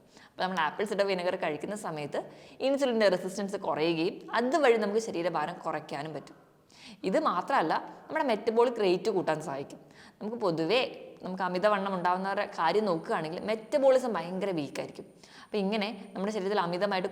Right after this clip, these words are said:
കൊഴുപ്പ് അടിയുന്ന സമയത്ത് ഈ ഒരു മെറ്റബോളിസം കൂട്ടിയിട്ട് ഈ കൊഴുപ്പിനെ നമുക്ക് ഡിവൈഡ് ചെയ്ത് ഊർജ്ജത്തിലേക്ക് കൺവേർട്ട് ചെയ്യാൻ വേണ്ടി സഹായിക്കാൻ നമുക്ക് ആപ്പിൾ സിഡർ വിനെഗർ കൊണ്ട് സാധിക്കും. അപ്പോൾ ആ ഒരു രീതിയിലും ശരീരഭാരം കുറയ്ക്കാൻ വേണ്ടിയിട്ട് ഈ എ സി വി നമ്മളെ സഹായിക്കുന്നുണ്ട്.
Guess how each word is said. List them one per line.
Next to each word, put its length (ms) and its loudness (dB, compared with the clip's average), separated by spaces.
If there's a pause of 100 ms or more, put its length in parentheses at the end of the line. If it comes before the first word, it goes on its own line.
കൊഴുപ്പ് 320 4
അടിയുന്ന 340 2
സമയത്ത് 380 -6 (320)
ഈ 60 2
ഒരു 120 2
മെറ്റബോളിസം 640 0
കൂട്ടിയിട്ട് 500 0 (160)
ഈ 20 -8 (100)
കൊഴുപ്പിനെ 500 4
നമുക്ക് 240 -2
ഡിവൈഡ് 380 4
ചെയ്ത് 180 2 (560)
ഊർജ്ജത്തിലേക്ക് 520 6
കൺവേർട്ട് 400 8
ചെയ്യാൻ 200 6
വേണ്ടി 200 -2
സഹായിക്കാൻ 420 -4 (160)
നമുക്ക് 180 -4 (100)
ആപ്പിൾ 280 0
സിഡർ 220 2
വിനെഗർ 280 0
കൊണ്ട് 220 -2
സാധിക്കും. 380 6 (360)
അപ്പോൾ 120 -4 (120)
ആ 20 6 (120)
ഒരു 100 4 (100)
രീതിയിലും 360 0 (160)
ശരീരഭാരം 540 0
കുറയ്ക്കാൻ 380 -2
വേണ്ടിയിട്ട് 300 -2 (140)
ഈ 20 -4 (160)
എ 20 6 (140)
സി 160 0
വി 80 -8 (140)
നമ്മളെ 260 -4
സഹായിക്കുന്നുണ്ട്. 600 -2